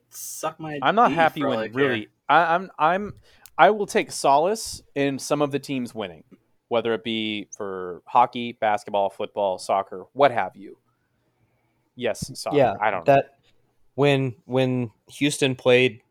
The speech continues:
Speaker 3: Washington, I was like, normally I'll have, like, a nominal interest in the World Series.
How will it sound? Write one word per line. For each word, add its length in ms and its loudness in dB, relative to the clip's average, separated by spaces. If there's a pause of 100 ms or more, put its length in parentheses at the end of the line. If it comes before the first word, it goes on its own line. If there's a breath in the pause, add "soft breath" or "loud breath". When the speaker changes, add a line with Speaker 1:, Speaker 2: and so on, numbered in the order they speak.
(140)
Speaker 3:
Washington, 920 0
I 140 2
was 320 -2
like, 280 -2 (760)
normally 480 6
I'll 140 6
have, 240 4
like, 200 2
a 40 0
nominal 440 0
interest 460 -6
in 160 -6
the 80 -6
World 240 -4
Series. 680 -6